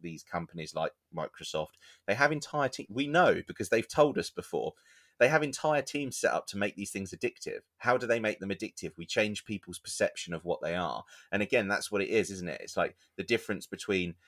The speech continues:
having a sub-, a, a, a mindset that might have become problematic with gambling is the difference between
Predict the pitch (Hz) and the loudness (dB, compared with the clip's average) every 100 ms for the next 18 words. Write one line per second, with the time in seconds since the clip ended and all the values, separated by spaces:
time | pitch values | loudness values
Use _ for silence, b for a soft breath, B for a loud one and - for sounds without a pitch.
0 | b - 98 92 85 82 - 90 85 82 | b 2 2 4 0 -2 -6 -2 0 -2
1 | - - 98 - 95 90 - 85 - 92 | -6 0 0 0 0 0 0 -2 -2 0
2 | 95 92 - - 82 90 - 87 - 87 | 2 0 -2 -4 -2 -4 -2 -4 -4 -6
3 | 85 90 101 87 90 87 85 85 87 82 | -4 -2 0 0 0 0 0 -2 -2 4
4 | 95 90 71 55 82 - - 90 107 - | 4 4 -4 -6 -8 -10 -10 -2 -2 0
5 | 90 82 - - - 87 82 | -4 -4 -10 -12 -4 -2 -2